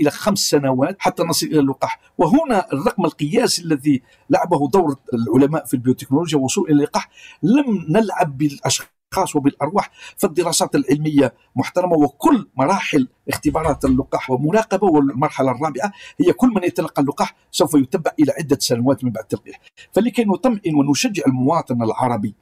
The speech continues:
والمواطن وأي مستمع في الخارج، هو أنه بالتلقيح سيدي الكريم، لو كما قلت في الأول ربما لو لقحنا السبعين مليون نسمة التي أصيبت لحمينا مليون وسبعمية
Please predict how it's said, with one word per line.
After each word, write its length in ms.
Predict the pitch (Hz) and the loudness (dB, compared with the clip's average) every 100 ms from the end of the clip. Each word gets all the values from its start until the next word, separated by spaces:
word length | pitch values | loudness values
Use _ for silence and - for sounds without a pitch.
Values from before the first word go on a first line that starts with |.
| - | -2
والمواطن 640 | 120 123 123 135 156 147 | 0 2 2 2 2 0
وأي 280 | 131 185 190 | 2 2 0
مستمع 380 | 156 - 151 127 | 0 0 -2 -2
في 80 | |
الخارج، 540 | 127 - 131 113 104 - _ _ | -6 -4 -4 -2 -6 -14 _ _
هو 240 | 175 180 | -2 0
أنه 540 | 147 180 165 131 175 196 _ _ - | -2 -2 -2 0 0 -4 _ _ -2
بالتلقيح 840 | 147 - 156 135 - 208 247 - | -2 0 -2 -2 -2 0 0 -2
سيدي 320 | - 151 139 | -2 -2 -2
الكريم، 420 | 135 - 135 226 233 _ _ - | -4 0 0 0 -2 _ _ -6
لو 420 | 117 156 170 139 - 131 - - - | 0 2 2 -2 -6 -6 -6 -12 -4
كما 200 | 139 139 | -2 0
قلت 240 | - 156 | -2 0
في 80 | - | -2
الأول 400 | 127 147 135 120 | 0 0 0 -2
ربما 440 | 113 123 123 185 - _ _ _ - | -4 -2 0 -2 -4 _ _ _ 0
لو 180 | 156 | 2
لقحنا 600 | 160 - - - 165 143 - | 2 -4 -4 -4 -2 -2 -4
السبعين 540 | 123 - 135 - 170 139 | -6 -2 -2 -2 0 0
مليون 340 | 123 170 151 | 2 2 2
نسمة 260 | 139 139 135 | 0 2 2
التي 260 | 120 - - | 0 -4 -4
أصيبت 640 | 127 - 185 131 117 _ - - | -2 0 2 0 -2 _ -20 -2
لحمينا 720 | 147 - - 131 170 160 151 | 0 0 -2 -2 -2 0 0
مليون 480 | 127 123 117 131 160 | 0 -2 0 0 0
وسبعمية 440 | 131 131 120 123 | -4 -6 -2 -2